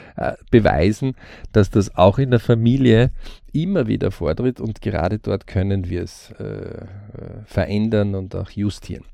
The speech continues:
Okay, ähm, äh, sechs in der Früh aufgewacht. <sighs> Irgendwie, äh, warum geht das nicht weiter? Also warum ist Sohnemann nicht im Einser und, und, und, und, sondern steckt wieder mal im Zweierkader fest, obwohl f-,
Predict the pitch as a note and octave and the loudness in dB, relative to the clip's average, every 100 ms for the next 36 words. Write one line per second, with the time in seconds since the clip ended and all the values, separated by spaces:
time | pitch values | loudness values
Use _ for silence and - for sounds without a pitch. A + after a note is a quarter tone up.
0 | - - - - - - - A#2+ C#3 C3 | 0 2 2 -4 -12 -20 -4 0 0 -2
1 | - - - G2 D3+ D3+ C3+ B2 B2+ - | -4 -10 -10 -2 0 2 0 2 0 0
2 | C3 A#2 - - - - - _ _ _ | 0 0 -2 -14 -20 -20 -20 _ _ _
3 | _ _ - - - - - - - - | _ _ 0 0 0 -4 -8 -14 -18 -14
4 | G2+ G2 F#2 F#2+ F#2 - _ - D3 D3 | -6 -6 -6 -8 -12 -14 _ -2 -2 0
5 | D#3+ F2 - G2 G2+ G2 F#2+ G#2+ G2+ G#2+ | -4 -8 -10 -10 -8 -8 -6 -8 -8 -6
6 | G2 F#2+ - F2+ - D2+ C#2 D#2 F#2 G#2+ | -6 -6 -6 -8 -6 -10 -8 -8 -4 2
7 | A#2+ C#3+ E3 - A#2+ - - - A#2 B2 | 2 2 -2 -4 -6 -6 -10 -4 -2 0
8 | G#2 G#2 G#2+ G#2+ - G2+ F#2 F#2+ F#2 F#2+ | 0 0 -2 -4 -6 -6 -6 -8 -8 -8
9 | F#2 F2 - F2+ F2 - - - - _ | -10 -18 -18 -18 -18 -20 -20 -20 -20 _
10 | _ - G#2 - _ _ - F#2+ F#2+ - | _ -18 -18 -20 _ _ -8 -6 -6 -6
11 | F#2 G2+ F#2+ F#2+ F2+ F2 - E2 G#2 - | -8 -6 -4 -2 -4 -4 -4 -2 -2 -4
12 | F#2 F#2+ - G2 - F#2 F2+ - | -6 -4 -4 -6 -8 -8 -8 -8